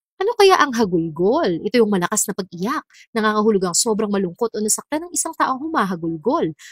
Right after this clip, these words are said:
Ang English nito ay loud weeping or cry. Ang buntong hininga kaya? Ito yung malalim at mabigat na paghinga.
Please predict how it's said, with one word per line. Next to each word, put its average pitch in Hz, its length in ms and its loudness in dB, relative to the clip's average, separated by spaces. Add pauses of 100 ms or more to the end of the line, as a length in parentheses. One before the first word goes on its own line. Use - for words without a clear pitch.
(120)
Ang 233 160 -2
English 208 320 0
nito 311 240 0
ay 180 240 -2 (560)
loud 190 480 0
weeping 202 640 -4 (240)
or 196 260 -2 (220)
cry. 180 580 -4 (720)
Ang 196 160 -2
buntong 190 380 2
hininga 185 340 2
kaya? 160 400 -4 (640)
Ito - 140 -2
yung 440 160 10
malalim 262 480 2
at - 80 -8
mabigat 202 400 -2
na 214 80 -4
paghinga. 180 640 -4